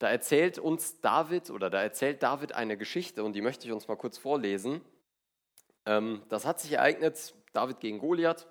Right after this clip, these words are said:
sagt euch wahrscheinlich auch allen was. Ähm,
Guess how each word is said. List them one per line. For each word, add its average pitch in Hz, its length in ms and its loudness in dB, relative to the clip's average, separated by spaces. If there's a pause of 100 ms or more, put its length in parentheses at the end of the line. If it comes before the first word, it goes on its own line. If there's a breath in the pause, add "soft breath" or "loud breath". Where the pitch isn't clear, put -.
sagt - 260 -10
euch 113 140 -16
wahrscheinlich 95 320 -8
auch 143 180 2
allen 131 240 0
was. 131 240 0 (800 loud breath)
Ähm, 107 340 4